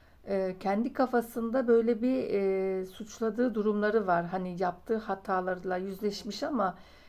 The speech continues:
yine de bir adım atmıyor. Şu an bir ego, egoyla savaşıyor. Yani bir egosu, gururu var bu insanın. Size beraberliğin içerisinde,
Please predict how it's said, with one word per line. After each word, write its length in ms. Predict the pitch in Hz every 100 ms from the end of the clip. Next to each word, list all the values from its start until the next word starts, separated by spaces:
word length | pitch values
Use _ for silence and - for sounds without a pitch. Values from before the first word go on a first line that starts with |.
| -
yine 240 | 233 247 233
de 120 | 247
bir 240 | 269 -
adım 240 | 208 202 202
atmıyor. 400 | 202 202 185 180
Şu 160 | -
an 180 | 208 208
bir 120 | 262
ego, 380 | 226 208 208 202 - -
egoyla 760 | 208 214 202 196 - 196 190
savaşıyor. 600 | 180 190 175 175 - 190
Yani 320 | 180 175 180
bir 160 | 190 -
egosu, 440 | 196 190 190 214
gururu 340 | 185 185 190 190
var 240 | 180 170
bu 120 | 180
insanın. 500 | 175 165 185 170 170 - - - - - - - -
Size 360 | - 233 247
beraberliğin 680 | 240 240 240 233 247 262 247
içerisinde, 920 | 226 - 240 233 - 240 226 277 277